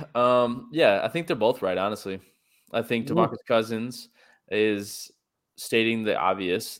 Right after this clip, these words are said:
Speaker 1: that the Sacramento Kings management has been, you know, a nightmare and a joke for a while.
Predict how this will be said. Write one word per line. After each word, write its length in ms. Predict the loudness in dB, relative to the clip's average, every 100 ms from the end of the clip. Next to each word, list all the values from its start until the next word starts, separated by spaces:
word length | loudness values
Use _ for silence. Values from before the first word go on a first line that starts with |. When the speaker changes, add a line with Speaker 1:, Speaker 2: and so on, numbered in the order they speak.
| -4
Speaker 1:
that 380 | 0 0 -4 _ _ _ _
the 60 |
Sacramento 380 | -4 -4 -2 -6
Kings 600 | -6 -8 -8 -8 -12 -16 _ _
management 540 | -2 0 0 -4 -8 -8 -14
has 140 | -10
been, 440 | -4 -4 -4 -8 -14 _ _ _ _ _ _ _ -6
you 80 |
know, 160 | -2 -2
a 20 |
nightmare 580 | 0 0 -2 -4 -6 -6
and 100 | -6
a 40 | -6
joke 420 | -2 -2 -2 -6 -20 _ -18
for 180 | -4 -2
a 100 | 0
while. 540 | 0 0 0 -4 -6